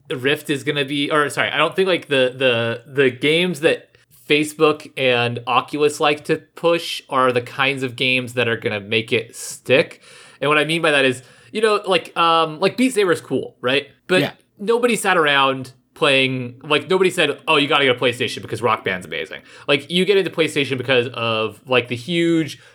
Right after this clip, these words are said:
Speaker 1: array of shooters and R P Gs, depending on, like, who you are. And,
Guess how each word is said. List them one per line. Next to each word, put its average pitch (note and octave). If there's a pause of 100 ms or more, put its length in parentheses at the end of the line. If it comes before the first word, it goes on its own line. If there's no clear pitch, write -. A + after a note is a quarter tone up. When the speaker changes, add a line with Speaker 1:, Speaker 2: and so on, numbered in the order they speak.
Speaker 1:
array C3
of A#2
shooters E3
and C3
R B2
P B2+
Gs, A2+
depending A2+
on, A2
like, G#2
who B2+
you G#2+
are. G2 (400)
And, C3+